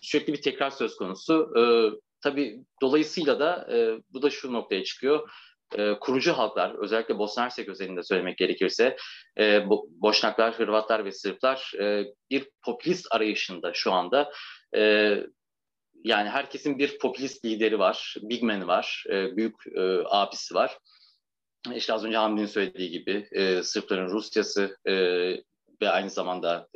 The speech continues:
akraba devlet olarak Sırbistan'ı, e, Hırvatların Avrupa Birliği ve Hırvatistan'ı,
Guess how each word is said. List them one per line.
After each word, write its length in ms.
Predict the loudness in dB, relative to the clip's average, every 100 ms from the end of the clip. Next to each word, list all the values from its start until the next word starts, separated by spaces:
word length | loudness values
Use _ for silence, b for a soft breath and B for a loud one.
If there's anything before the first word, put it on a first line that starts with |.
| -8
akraba 380 | -8 -2 0 0
devlet 240 | 0 -2 -2
olarak 260 | -4 -4
Sırbistan'ı, 680 | -6 -8 -8 -2 0 0 -2 B B B B 0
e, 60 | 4 6 6
Hırvatların 540 | 6 6 6 4 2
Avrupa 420 | 4 4 4 2 2
Birliği 380 | 2 4 4
ve 280 | 4 0 0 _
Hırvatistan'ı, 800 | -4 -2 -2 -4 0 2 0